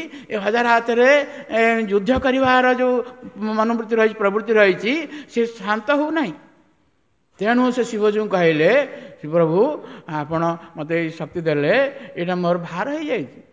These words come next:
ମୋର କେହି ସମକକ୍ଷ ଯୋଦ୍ଧା ଆସୁନାହାନ୍ତି, ତେଣୁ କାହା ସହିତ ମୁଁ ଯୁଦ୍ଧ କରିବି? ଆପଣଙ୍କ ଛଡ଼ା ଆଉ କେହି ନାହାନ୍ତି।" <laughs> ତେଣୁ ଶିବଜୀ କ୍ରୋଧ ହେଇକି କହିଲେ, ଆରେ ମୂର୍ଖ, ଯୋଉଦିନ ତୋର ଯୋଉ ରଥର ଯୋଉ ଧ୍ୱଜା ରହିଛି,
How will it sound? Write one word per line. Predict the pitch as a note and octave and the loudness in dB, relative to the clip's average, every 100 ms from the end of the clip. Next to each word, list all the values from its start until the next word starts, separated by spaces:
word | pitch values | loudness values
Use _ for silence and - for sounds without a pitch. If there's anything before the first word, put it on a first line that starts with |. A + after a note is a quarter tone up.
| - | -14
ମୋର | E3+ F3+ | -6 -6
କେହି | F#3 G#3+ | -4 -6
ସମକକ୍ଷ | G#3 F#3+ G3+ G3+ | -6 -8 -8 -8
ଯୋଦ୍ଧା | A#3+ G3 G3 C4 | -8 -6 -6 -6
ଆସୁନାହାନ୍ତି, | C4 C#4+ C4+ F3+ A#2 A#2+ - _ _ _ _ - | -6 -4 -4 -4 -6 -10 -16 _ _ _ _ -8
ତେଣୁ | G#3+ | -6
କାହା | A#3 C4+ | -4 -4
ସହିତ | D4+ C#4+ | -4 -6
ମୁଁ | D4+ | -6
ଯୁଦ୍ଧ | C4 A3+ A#3+ | -6 -2 0
କରିବି? | A#3+ A#3+ | 0 0
ଆପଣଙ୍କ | G#3 F#3+ G#3+ | 0 -2 -4
ଛଡ଼ା | G3+ G#3+ | -2 0
ଆଉ | G#3+ | 0
କେହି | G#3+ A3+ | -2 -4
ନାହାନ୍ତି।" | B3 D4+ - - - _ - B4 - | -2 -4 -6 -12 -20 _ -12 -12 -12
<laughs> | _ _ _ _ - | _ _ _ _ -6
ତେଣୁ | G3 G3+ F#3+ - - - - | -4 -2 -6 -14 -20 -20 -14
ଶିବଜୀ | F#3 F#3 F#3+ G3 | -6 -2 -2 0
କ୍ରୋଧ | F#3+ F3+ | -2 2
ହେଇକି | F#3 F#3 | 0 0
କହିଲେ, | F3+ E3 D3+ D#3 C4 - - - - | 0 2 2 2 0 -6 -18 -20 -2
ଆରେ | E3+ F#3+ | 2 4
ମୂର୍ଖ, | F#3+ E3+ D3 D3 F3 - - - - - | 2 0 -2 -2 -2 -4 -16 -20 -20 -6
ଯୋଉଦିନ | D#3 G3 F#3 F#3+ F3 A#3+ - - _ _ | 0 2 2 0 0 -2 -6 -20 _ _
ତୋର | F3+ G3+ G3+ G#3 | 2 4 6 4
ଯୋଉ | F#3+ | 2
ରଥର | F#3+ F3+ G3 G3 F#3+ | 0 -2 0 0 0
ଯୋଉ | F#3 | -2
ଧ୍ୱଜା | D#3+ F3 G#3 G3+ | -2 0 4 4
ରହିଛି, | E3+ D#3+ C3+ E3 | 4 2 0 -4